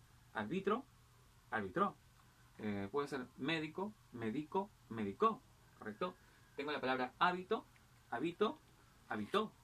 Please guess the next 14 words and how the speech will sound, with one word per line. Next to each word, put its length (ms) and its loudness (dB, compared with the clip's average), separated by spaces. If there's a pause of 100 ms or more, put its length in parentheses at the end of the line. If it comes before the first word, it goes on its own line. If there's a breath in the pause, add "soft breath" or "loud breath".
(480)
Eh, 560 0
la 120 -6
palabra 520 0 (220)
cantó, 460 2 (580)
canto, 420 2
cantó. 440 0 (540)
Eh, 320 -2
miro, 340 4 (460)
miró. 380 2 (400)
Eh, 440 -2 (400)
encantó, 640 0 (680)
encanto. 540 0 (760)
Eh, 360 -2
amó, 460 4